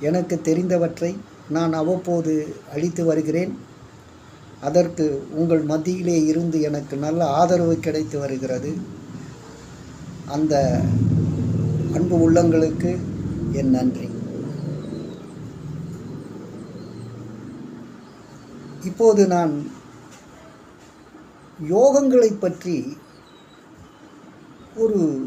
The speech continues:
வீடியோ பதிவு போட்டா அந்த யோகங்கள் எப்படியெல்லாம் இருக்கின்றன என்ற அளவிலே யோகங்கள்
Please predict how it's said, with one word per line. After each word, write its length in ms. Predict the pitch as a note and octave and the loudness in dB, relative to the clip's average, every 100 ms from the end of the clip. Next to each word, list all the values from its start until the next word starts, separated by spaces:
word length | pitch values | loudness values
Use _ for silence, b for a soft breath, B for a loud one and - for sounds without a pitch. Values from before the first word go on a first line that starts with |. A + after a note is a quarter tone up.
| - - F3 | -8 -8 -4
வீடியோ 320 | A3+ G#3 G3+ E3+ | -2 4 4 4
பதிவு 300 | E3 E3+ F3 C#3 - | 0 0 -2 -2 -2
போட்டா 440 | D3+ D#3 - D#3 C3+ A2 - - - - D3+ - - - - - - - - - - - - - - - - - - - F3 | -2 -2 -2 -2 -2 -8 -16 -20 -20 -18 -18 -20 -20 -20 -20 -20 -20 -20 -20 -20 -20 -20 -20 -20 -20 -20 -20 -20 -20 -10 -6
அந்த 160 | F3+ D#3+ D#3 | 0 2 2
யோகங்கள் 520 | G3+ G#3 G3+ G3 E3+ C#3+ C#3 | 2 2 2 2 2 -2 -2
எப்படியெல்லாம் 720 | D#3 G3+ G3 F3 D#3+ D#3 E3 D#3+ D3 | -2 -2 0 0 0 0 0 -2 -4
இருக்கின்றன 560 | D#3 - C#3 C3 A#2+ C3+ A2+ - D3 C#3 | -6 -6 -8 -8 -10 -12 -14 -18 -12 -8
என்ற 180 | C3+ C#3 B2 - - | -8 -8 -10 -14 -10
அளவிலே 460 | D3 D#3+ C3+ D3+ B2 A#2 - - - - - - - - - - - - - - - - - - - - - - - - - - - E3+ | -4 -2 -2 -4 -6 -10 -18 -20 -20 -20 -20 -20 -20 -20 -20 -20 -20 -20 -20 -20 -20 -20 -20 -20 -20 -20 -20 -20 -20 -20 -20 -20 -12 -4
யோகங்கள் 500 | F#3 C4+ C#4+ C4+ D4 | 0 2 2 2 2